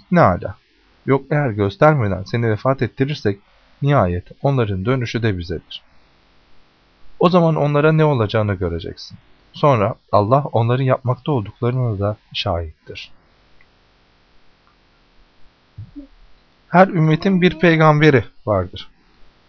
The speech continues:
Peygamberler geldiği zaman aralarında adaletle hükmedilir ve onlara asla zulmedilmez. Doğruysanız bu vaat, yani azap ne zamandır diyorlar. De ki, "Ben kendime bile Allah'ın dilediğinden başka ne bir zarar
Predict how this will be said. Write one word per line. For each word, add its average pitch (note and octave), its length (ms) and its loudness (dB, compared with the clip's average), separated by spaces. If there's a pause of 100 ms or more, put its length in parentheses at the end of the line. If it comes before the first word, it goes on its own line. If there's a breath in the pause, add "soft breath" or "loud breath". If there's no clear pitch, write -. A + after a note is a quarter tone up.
(540)
Peygamberler D3 680 4
geldiği D3 400 4
zaman A2+ 320 0 (140)
aralarında C#3+ 520 2
adaletle C3 540 4
hükmedilir B2 680 -2 (100)
ve A#2+ 80 2
onlara G#2+ 360 -2
asla A2+ 420 0
zulmedilmez. F#2+ 840 -10 (1120)
Doğruysanız C3 680 0 (260)
bu E3 140 -2
vaat, D#3+ 260 2 (240)
yani A#2+ 240 0
azap F#3+ 320 2
ne D#3+ 140 4
zamandır G2+ 480 0
diyorlar. G1+ 480 -12 (580)
De C3 120 2
ki, F2 180 -6 (680)
"Ben D#3+ 160 4
kendime C#3+ 460 4
bile G#2 140 0
Allah'ın C3+ 420 2
dilediğinden B2+ 580 -2
başka G2+ 280 -2
ne C3+ 180 -2
bir D3+ 120 0
zarar B2+ 380 0